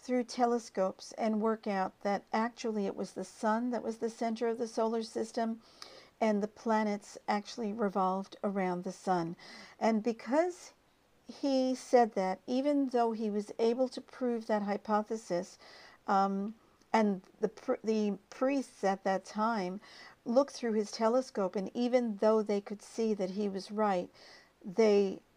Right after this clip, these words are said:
insisted that he was wrong. He was put under house arrest for the rest of his life, and that's where he died. So,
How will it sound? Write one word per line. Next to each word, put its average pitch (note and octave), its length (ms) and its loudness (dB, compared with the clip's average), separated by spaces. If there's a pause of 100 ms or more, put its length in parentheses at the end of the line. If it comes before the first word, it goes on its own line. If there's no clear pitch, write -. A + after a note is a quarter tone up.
(120)
insisted A3+ 720 2
that G3 140 0
he G#3 180 -2
was F#3+ 200 -4
wrong. F#3+ 420 0 (280)
He A#3+ 140 4
was A3 180 2
put A#3+ 320 2
under G#3+ 280 0
house A3 420 -4
arrest G3 420 -2
for G3+ 140 -4
the F#3+ 140 0
rest F#3+ 280 -2
of G3 80 -6
his G3 200 -6
life, G3 420 2 (460)
and G3 300 2
that's G#3 300 6
where F#3+ 160 -2
he F#3+ 140 -6
died. G3 540 -4 (420)
So, G#3+ 460 4